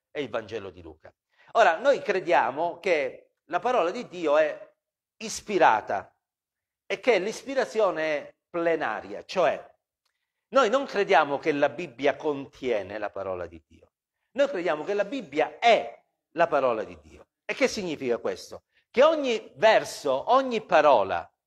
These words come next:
e ogni aspetto anche della composizione e della, ehm, costruzione grammaticale della Bibbia è ispirata da Dio. D'altronde dice l'Apostolo Pietro che nessuna profezia venne mai dalla volontà dell'uomo,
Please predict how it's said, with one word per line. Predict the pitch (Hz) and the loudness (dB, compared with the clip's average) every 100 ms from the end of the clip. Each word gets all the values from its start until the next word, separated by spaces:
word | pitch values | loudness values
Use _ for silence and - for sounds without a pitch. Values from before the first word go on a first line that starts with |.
| _ _ _ | _ _ _
e | 226 277 | 2 2
ogni | 285 247 | 2 0
aspetto | 214 - - 285 226 - - 143 123 | -2 -4 0 2 2 -2 -4 -2 0
anche | 196 247 240 185 | 0 0 0 0
della | 185 175 | 2 2
composizione | 165 180 - 190 196 151 240 247 185 | 2 -4 -8 -10 -10 -4 0 0 0
e | |
della, | 143 165 160 156 151 - - | 0 0 4 4 4 -6 -6
ehm, | 131 131 123 120 117 113 117 | 2 4 6 4 2 -2 -6
costruzione | - 233 - - 208 - 240 220 151 147 | 2 2 2 -6 -6 -2 4 4 4 0
grammaticale | 139 156 160 165 202 233 170 | 2 2 2 -4 0 0 2
della | 214 269 | 0 -4
Bibbia | 269 320 214 214 - _ | -6 -10 -4 -4 -4 _
è | - | -2
ispirata | 240 262 - 277 180 180 202 | -2 -2 -6 2 4 4 0
da | 160 | -2
Dio. | 113 82 76 _ _ _ _ _ _ | -6 -14 -14 _ _ _ _ _ _
D'altronde | 160 226 233 185 | -2 0 0 0
dice | 175 220 - 143 120 - | -4 -6 -2 -2 -2 -6
l'Apostolo | - 135 208 - 202 233 | -6 0 0 2 0 0
Pietro | 220 233 220 156 | 2 2 2 -2
che | 202 170 | 0 -2
nessuna | 143 143 - 233 196 | -2 -8 -6 -2 -2
profezia | 170 175 170 - 226 156 | -2 -4 -6 -8 -2 0
venne | 139 143 143 | 0 -4 -2
mai | 208 175 | -2 -2
dalla | 143 139 | -2 -2
volontà | 143 170 196 226 | -2 -4 -4 -4
dell'uomo, | 226 311 339 277 170 143 - | -4 -4 0 2 2 0 -8